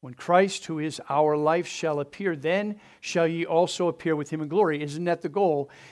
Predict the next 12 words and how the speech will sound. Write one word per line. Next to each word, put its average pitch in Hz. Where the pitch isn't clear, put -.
That 151
we 175
would 160
be 160
ready 185
when 165
Jesus 151
comes 170
and 135
we 160
would 143
appear 180